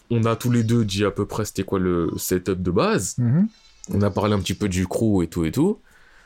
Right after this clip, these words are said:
Speaker 1: Euh,
Speaker 2: Tu veux que je t'aide, peut-être ?
Speaker 1: En fait, là, j'allais dire un truc, mais en fait, ça allait retourner dans le setup de base par rapport au, on va dire plus à l'ennemi et le but final, mais, euh,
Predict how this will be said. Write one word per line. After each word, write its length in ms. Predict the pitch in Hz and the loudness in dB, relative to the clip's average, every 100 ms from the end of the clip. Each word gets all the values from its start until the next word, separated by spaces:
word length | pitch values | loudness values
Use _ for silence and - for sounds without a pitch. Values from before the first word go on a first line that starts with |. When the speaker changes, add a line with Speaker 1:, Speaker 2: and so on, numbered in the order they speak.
| - - - - - - - - - - | -20 -20 -20 -20 -20 -20 -18 -18 -20 -2
Speaker 1:
Euh, 1200 | 147 160 156 151 147 143 139 135 131 131 127 123 113 - - | 2 4 4 2 2 2 0 0 0 -2 -2 -2 -4 -4 -4
Speaker 2:
Tu 80 | - | -2
veux 60 | 139 | -2
que 40 | |
je 40 | - | -2
t'aide, 160 | 113 | -4
peut-être ? 340 | 104 101 101 - 131 - - - - - | -4 -8 -8 -8 -10 -10 -12 -14 -8 -4
Speaker 1:
En 100 | 120 | 0
fait, 140 | 160 | 2
là, 80 | 143 | 2
j'allais 200 | 110 104 | 2 2
dire 160 | 107 | 2
un 100 | 107 | 2
truc, 200 | 104 151 113 | 0 -2 0
mais 80 | 104 | -2
en 80 | |
fait, 200 | 95 127 | 0 -2
ça 100 | 123 | -2
allait 80 | 101 | -4
retourner 340 | 95 104 98 98 | -4 -4 0 0
dans 120 | 95 | 2
le 120 | 92 | 0
setup 280 | 95 92 90 | -2 -4 -2
de 100 | 98 | 0
base 220 | 110 110 | 0 -2
par 120 | 90 | -4
rapport 260 | 90 92 90 | -4 -2 0
au, 300 | 92 92 - - - - _ - - - | 2 2 0 -6 -20 -20 _ -20 -18 -4
on 80 | 101 | 0
va 60 | |
dire 140 | 110 120 | 0 0
plus 180 | 123 117 | -2 0
à 120 | 98 | 2
l'ennemi 520 | 101 110 110 120 127 | 2 4 4 4 2
et 40 | 117 | 2
le 80 | 98 | 0
but 200 | 98 - | -2 -2
final, 460 | 107 110 147 117 | -2 0 0 2
mais, 240 | 98 92 90 | 2 2 0
euh, 320 | 87 87 | 0 -2